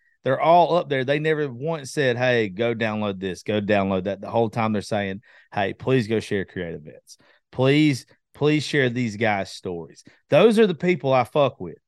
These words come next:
Those, those are the people that mean something to me. The rest of these folks that are just like,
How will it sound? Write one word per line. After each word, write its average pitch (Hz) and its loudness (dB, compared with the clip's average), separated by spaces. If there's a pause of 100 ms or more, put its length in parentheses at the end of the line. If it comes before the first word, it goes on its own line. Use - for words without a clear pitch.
(200)
Those, 151 2
those 160 4
are 202 2
the 175 -6
people 147 -4
that 120 -6
mean 127 -2
something 110 -6
to 104 -8
me. 120 0 (240)
The 104 -8
rest 156 0
of 165 2
these 160 -2
folks 165 2
that 127 -2
are 117 -8
just 135 -2
like, 127 0